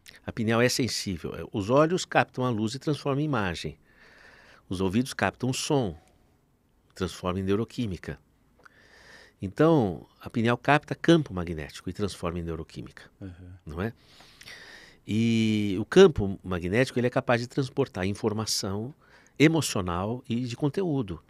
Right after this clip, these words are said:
Speaker 1: Então, por exemplo, eu tô aqui com você, existe uma linguagem que é da nossa comunicação verbal de conteúdo, mas existe uma metalinguagem que é a impressão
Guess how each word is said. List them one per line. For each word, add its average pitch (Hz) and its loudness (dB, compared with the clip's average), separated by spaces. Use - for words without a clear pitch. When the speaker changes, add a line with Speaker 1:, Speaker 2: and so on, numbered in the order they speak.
Speaker 1:
Então, 101 2
por 104 -2
exemplo, 101 0
eu 98 -2
tô - 0
aqui 113 -2
com 98 -8
você, 95 2
existe 131 -2
uma 113 2
linguagem 117 4
que 131 -4
é 95 0
da 95 0
nossa 95 -4
comunicação 87 -6
verbal 92 2
de 87 -8
conteúdo, 107 0
mas 107 -2
existe 143 -6
uma 127 -2
metalinguagem 117 -2
que - -12
é 131 -2
a 143 -2
impressão 165 -2